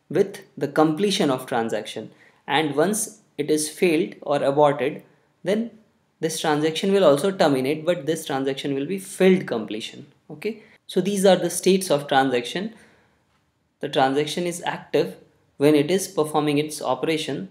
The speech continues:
Once it completes it, o-, its operation, it will go to partially committed stage. Okay, when the value is still in ram, it has not been committed yet, it has not been stored it yet to the hard disk.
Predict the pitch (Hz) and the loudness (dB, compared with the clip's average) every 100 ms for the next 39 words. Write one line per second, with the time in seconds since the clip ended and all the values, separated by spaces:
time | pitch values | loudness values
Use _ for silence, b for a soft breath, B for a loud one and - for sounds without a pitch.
0 | - 143 156 - 143 143 139 135 165 196 | -6 -2 -2 -4 -8 -6 -6 -4 -4 -6
1 | - 131 - - 127 - - 143 147 135 | -6 -8 -8 -2 -2 -2 -6 -4 -4 -4
2 | 123 143 143 151 170 190 b b b 151 | -4 -2 -4 -2 -8 -8 b b b -4
3 | 151 175 143 143 143 202 220 B B - | -2 -2 4 4 4 -2 -4 B B 0
4 | 139 139 180 185 185 143 143 143 143 - | 0 2 0 -2 0 0 2 0 -4 -6
5 | - 123 135 - - _ - 135 139 156 | -6 -4 -4 -6 -18 _ -10 -8 -4 -2
6 | 147 156 156 147 147 160 156 - - 160 | 0 2 2 4 4 2 -2 -6 -4 -2
7 | 143 127 123 143 123 147 - 139 - 135 | 0 -2 0 2 2 2 -6 -12 -4 -4
8 | 131 139 139 147 143 131 139 147 139 123 | -2 -4 -2 -6 -4 -6 -2 -4 -4 -6
9 | - - 143 - 131 131 151 147 151 151 | -8 -8 -8 -2 -4 0 0 2 -2 -4
10 | - - 170 170 143 - - _ _ 135 | -8 -2 2 4 2 -4 -20 _ _ 0
11 | 143 143 - - 139 135 143 147 120 156 | 2 2 -4 -8 -4 -2 0 0 0 -4
12 | - | -8